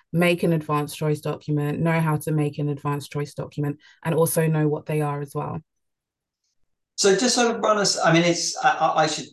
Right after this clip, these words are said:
Speaker 2: declare an interest in the sense of I'm involved in the project. Um, uh, uh, and so, uh, I don't, it would be slightly false pretenses to pretend I know nothing about it, but, but just from, from, from people who know nothing about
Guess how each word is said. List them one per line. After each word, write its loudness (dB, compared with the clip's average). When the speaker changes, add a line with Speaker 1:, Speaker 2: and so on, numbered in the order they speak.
Speaker 2:
declare -2
an -2
interest -4
in -6
the -4
sense -2
of -4
I'm 4
involved 2
in -6
the -6
project. -4
Um, 0
uh, -6
uh, 0
and -4
so, 0
uh, -6
I -6
don't, -4
it -2
would -4
be -2
slightly 0
false 0
pretenses -4
to -8
pretend -2
I 2
know 0
nothing -2
about 0
it, -10
but, -4
but 2
just 0
from, -2
from, 0
from -2
people 0
who 0
know 2
nothing 0
about 0